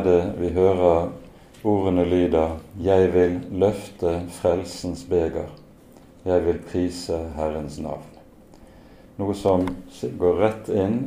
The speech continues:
i det som foregår under påskemåltidet. Og i salme hundre og atten er det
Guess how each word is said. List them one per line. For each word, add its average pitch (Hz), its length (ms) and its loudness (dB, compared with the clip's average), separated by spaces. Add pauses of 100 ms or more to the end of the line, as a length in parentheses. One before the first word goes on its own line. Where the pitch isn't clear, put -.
i 98 80 -6
det 98 160 -2
som 95 160 -6
foregår 87 600 2
under 80 200 -6
påskemåltidet. - 840 -10 (1040)
Og - 80 -4
i 95 40 -4
salme 98 440 4
hundre 92 320 2
og 92 140 10
atten 110 360 0 (720)
er 101 240 4
det 92 180 4